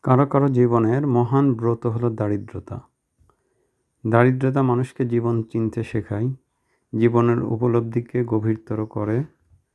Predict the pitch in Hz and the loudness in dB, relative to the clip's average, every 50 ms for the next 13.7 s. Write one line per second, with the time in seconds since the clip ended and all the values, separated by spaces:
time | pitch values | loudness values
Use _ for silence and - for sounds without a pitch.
0 | _ _ _ _ _ _ _ _ _ - 104 104 107 104 107 117 135 160 180 180 | _ _ _ _ _ _ _ _ _ -8 -6 -2 0 0 0 0 0 -2 -4 -6
1 | _ _ _ _ _ _ _ _ _ _ _ _ _ _ _ _ _ - - - | _ _ _ _ _ _ _ _ _ _ _ _ _ _ _ _ _ -14 -6 -4
2 | 127 123 - - - 123 117 - - 117 113 - 127 117 117 135 147 165 202 - | -4 -4 -4 -6 -6 -6 -6 -4 -8 -8 -6 -2 0 0 2 0 0 -2 -6 -10
3 | _ _ _ _ _ _ _ _ _ _ _ _ _ _ _ _ _ _ _ _ | _ _ _ _ _ _ _ _ _ _ _ _ _ _ _ _ _ _ _ _
4 | _ _ _ _ _ _ _ _ - 120 113 117 117 - - 113 107 110 123 - | _ _ _ _ _ _ _ _ -2 0 2 2 0 0 -2 -4 -4 -4 -6 -8
5 | - 117 104 - _ - 110 110 - - - _ _ _ _ _ _ _ _ _ | -8 -10 -12 -10 _ -4 -4 -2 -4 -4 -10 _ _ _ _ _ _ _ _ _
6 | _ _ _ _ - 110 104 107 110 127 123 - - 123 113 104 110 107 104 - | _ _ _ _ -8 -6 -4 0 0 0 0 0 -4 -4 -4 -2 -2 -4 -4 -6
7 | - - 120 131 - - _ _ _ _ _ - 107 110 110 110 - - 110 104 | -4 -4 -4 -4 -4 -6 _ _ _ _ _ -4 -2 -2 -2 -2 -4 -4 -2 0
8 | 107 92 - - 98 95 95 - - 110 - 107 - _ _ _ _ _ _ _ | 0 0 -2 -4 -8 -8 -8 -10 -12 -14 -14 -16 -18 _ _ _ _ _ _ _
9 | _ _ _ _ _ _ _ _ _ _ _ _ _ - - _ _ _ _ _ | _ _ _ _ _ _ _ _ _ _ _ _ _ -20 -20 _ _ _ _ _
10 | _ _ _ - 123 117 123 131 127 - - 147 139 127 135 123 131 139 - - | _ _ _ -6 -4 -2 -2 -2 -2 0 0 2 4 4 4 2 0 -2 -4 -8
11 | - _ _ _ _ _ _ _ _ _ _ _ - - 135 131 131 127 - 143 | -14 _ _ _ _ _ _ _ _ _ _ _ -10 -4 -2 -2 -2 0 0 0
12 | 139 135 127 120 110 110 110 123 127 - 123 120 120 - - - - - 123 120 | 2 2 2 2 2 2 0 -2 0 0 -2 -2 -2 -2 -8 -12 -12 -10 -8 -6
13 | 117 113 110 113 113 113 117 113 110 113 113 - - | -4 -4 -4 -2 -2 -2 -2 0 0 0 0 -2 -2